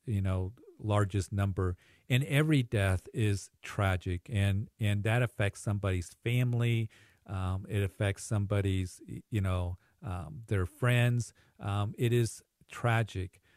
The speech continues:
but we have been hit hard up here as well in a number of cases, and our population is lower. So,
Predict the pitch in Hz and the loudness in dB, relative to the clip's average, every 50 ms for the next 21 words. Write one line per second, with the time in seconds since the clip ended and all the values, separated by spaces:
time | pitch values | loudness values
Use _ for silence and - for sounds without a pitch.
0 | _ _ _ - 147 113 - 117 107 104 107 113 - 294 233 139 110 113 117 123 | _ _ _ -12 -8 -2 4 6 6 6 6 4 0 -4 -6 -2 0 2 2 2
1 | 113 101 123 120 117 - 117 110 101 87 - 139 151 - - - - 117 110 110 | 2 2 0 0 0 0 0 0 0 2 2 2 0 0 -2 -2 0 0 2 2
2 | 107 110 104 - - - 120 110 110 110 101 - - 120 110 110 113 113 107 104 | 2 0 -2 -4 -2 0 2 2 4 2 0 -2 -2 -2 0 2 4 4 4 2
3 | - - 107 101 101 101 101 107 107 104 110 104 101 - - - 104 117 127 - | 2 0 0 0 0 0 0 0 0 2 2 2 2 0 0 0 0 2 0 0
4 | - - 101 98 95 - - - - - - _ _ _ - 113 107 107 107 107 | -2 -4 -2 -2 -4 -6 -10 -18 -20 -20 -20 _ _ _ -2 0 2 4 2 2
5 | - - 120 113 - - 107 101 107 113 135 - - - 127 104 101 98 90 - | 2 0 0 0 0 -2 -2 0 0 0 0 -2 -2 -4 -2 0 0 0 -2 -2
6 | - 95 92 90 90 90 98 98 - - - 113 101 101 98 95 98 | -4 -6 -4 -4 -4 -6 -8 -10 -10 -4 0 2 2 4 2 2 0